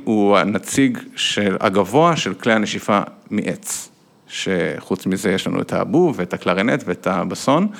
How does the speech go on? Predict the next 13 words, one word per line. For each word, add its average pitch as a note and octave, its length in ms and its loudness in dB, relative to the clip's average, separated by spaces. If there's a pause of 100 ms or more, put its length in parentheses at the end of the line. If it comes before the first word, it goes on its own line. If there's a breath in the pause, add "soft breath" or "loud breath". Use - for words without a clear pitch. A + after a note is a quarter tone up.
(680 loud breath)
והוא C3+ 160 6
בעצם E3 260 4
מנגן A2+ 520 4
את A#2 120 -2
הקולות G#2 400 2
הגבוהים. G2 520 -2 (760)
זה G#2 120 0
יכול A2 240 4
להיות G#2+ 260 4
בתוך - 340 0
אקורד, D#3 500 2 (560)
או G2 120 -4
בתוך - 680 -6